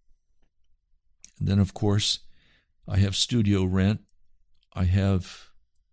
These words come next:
the internet cost. I have other expenses like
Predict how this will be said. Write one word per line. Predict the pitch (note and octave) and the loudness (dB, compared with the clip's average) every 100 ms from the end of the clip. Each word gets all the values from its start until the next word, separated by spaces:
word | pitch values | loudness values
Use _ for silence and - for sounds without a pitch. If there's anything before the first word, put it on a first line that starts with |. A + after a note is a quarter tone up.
| _ _ _ _ - | _ _ _ _ -12
the | - - | -10 -2
internet | A2 G2 F#2+ F#2 - | 0 2 0 -2 -6
cost. | - F2+ G2 - - - - _ _ _ _ _ _ _ _ _ _ _ _ _ _ _ _ _ - | -4 0 0 0 -4 -8 -16 _ _ _ _ _ _ _ _ _ _ _ _ _ _ _ _ _ -14
I | - | -2
have | F#2 F#2+ | 0 0
other | G2+ G2+ G2+ | 0 0 0
expenses | F#2+ - - G2 F#2 G#2 F2+ - - | 0 -2 0 0 2 0 0 -2 -2
like | F2 | -4